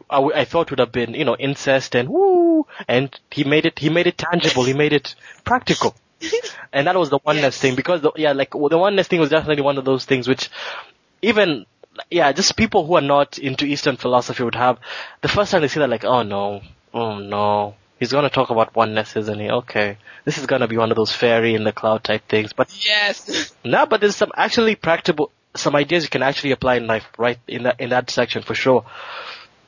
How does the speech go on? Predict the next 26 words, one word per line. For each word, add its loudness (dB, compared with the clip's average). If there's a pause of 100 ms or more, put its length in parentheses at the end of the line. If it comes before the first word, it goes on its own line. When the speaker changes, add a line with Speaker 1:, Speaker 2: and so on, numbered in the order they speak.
(240)
Speaker 2:
Yes, -6
yes. -14 (140)
<laughs> -12 (280)
Speaker 1:
All -2
right. 0
I 2
think -2 (200)
we 0
are 2
now 2
on 2
the 2
forty 0
minutes. 2
So 2 (140)
anything, 2
any 4
final 2
things -2
you 0
want 2
to -4
say 0
about 2
the -4
book, 0